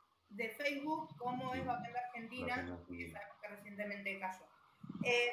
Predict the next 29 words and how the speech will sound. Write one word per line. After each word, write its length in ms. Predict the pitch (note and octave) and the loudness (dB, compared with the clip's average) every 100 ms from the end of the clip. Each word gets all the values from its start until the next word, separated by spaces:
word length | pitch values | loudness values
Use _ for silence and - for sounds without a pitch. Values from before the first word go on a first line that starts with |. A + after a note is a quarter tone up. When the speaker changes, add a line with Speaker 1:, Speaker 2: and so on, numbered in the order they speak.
| - A#3 | 0 -2
Speaker 1:
voy 180 | E4+ | 6
a 80 | G4 | 10
leer 240 | F#4 F4 F4 | 10 8 6
algunos 380 | D#4 E4+ F4+ F4 | 6 2 0 2
comentarios 880 | C4+ A#3+ A#3+ A#3+ C4 C4 C#4 B3 - - - - - - | 2 2 0 0 4 4 4 0 -2 -8 -18 -20 -20 -10
eh, 1500 | G#3+ G#3 G3+ F#3+ F#3+ F#3 F#3 F3+ F3 F3 F3 E3+ E3+ D#3+ D#3+ D#3 D#3 D3+ _ _ _ _ _ _ _ _ _ _ _ _ _ - - - | -6 -4 -2 0 2 4 4 4 2 0 -2 -4 -6 -10 -16 -18 -18 -20 _ _ _ _ _ _ _ _ _ _ _ _ _ -16 -12 -2
Speaker 2:
Ahí 200 | G#2+ A#2+ | 4 6
había 320 | A#2 A2+ A2+ | 4 4 0
uno 220 | A2+ A2+ | 0 0
de 140 | G#2+ G2 | 0 0
Seba, 360 | A#2 A#2+ A2+ | 0 2 4
de 80 | F#2+ | 2
Falcon, 560 | - A#2 A#2+ B2+ B2+ - - _ A2 | 2 0 0 -4 -6 -10 -20 _ -8
eh, 300 | F2+ F2 E2+ E2+ D#2+ D#2+ D#2 D#2 _ | -6 -6 -8 -8 -10 -10 -12 -18 _
que 80 | E2 | -10
la 100 | E2 | -6
verdad 160 | E2+ F2 | -4 -4
está, 400 | - F2 E2+ E2 - | -6 -8 -8 -12 -10
está 160 | F2 | -4
bueno, 260 | F2 F#2 F2+ | -2 0 0
que, 380 | E2+ D#2+ D#2+ D#2 | -2 -4 -8 -8
que 240 | E2+ D#2+ - - | -6 -6 -6 -6
Speaker 1:
Acá. 240 | - A#3+ - | 2 4 4
Speaker 2:
recal-, 200 | - - - F#2+ | 2 -2 -2 2
recalcaba 480 | F#2 F2+ F#2+ G2+ | 4 6 8 8
un 120 | G#2 G2 | 6 6
par 140 | G2 | 4
de 160 | F#2+ F#2+ | 4 2
frases. 440 | G2 G2 G2 | 0 0 -2